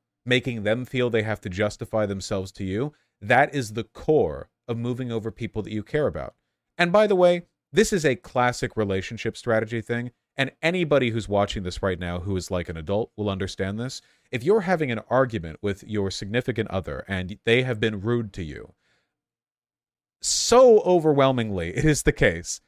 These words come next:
that if you just confront them right then and there, and, like, "That was rude of you, that was wrong of you, da-da," how many times does this fix the problem? It doesn't. It just escalates the argument.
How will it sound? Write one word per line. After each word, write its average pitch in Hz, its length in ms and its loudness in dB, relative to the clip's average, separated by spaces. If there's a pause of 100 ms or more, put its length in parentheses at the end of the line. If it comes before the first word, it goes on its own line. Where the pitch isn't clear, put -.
(200)
that 135 320 4 (120)
if 143 160 0
you 190 180 -2
just 202 240 2
confront 220 720 0
them 80 240 -8
right 196 420 4
then 107 280 2
and 107 160 -6
there, 87 360 -2 (400)
and, 123 120 -2
like, 113 440 -2 (140)
"That 170 220 4
was 123 200 0
rude 247 360 6
of 170 100 6
you, 156 160 4
that 139 180 4
was 113 160 -4
wrong 185 360 2
of 165 100 -4
you, 156 100 2
da-da," 143 300 6 (280)
how 196 220 4
many 185 240 -2
times 127 360 -4
does 110 100 -4
this 104 180 -4
fix - 200 -4
the - 80 -8
problem? 85 500 -6 (400)
It 147 300 4 (220)
doesn't. 120 540 4
It 117 160 -2
just 139 480 2
escalates 117 600 2
the 107 120 0
argument. 98 460 -2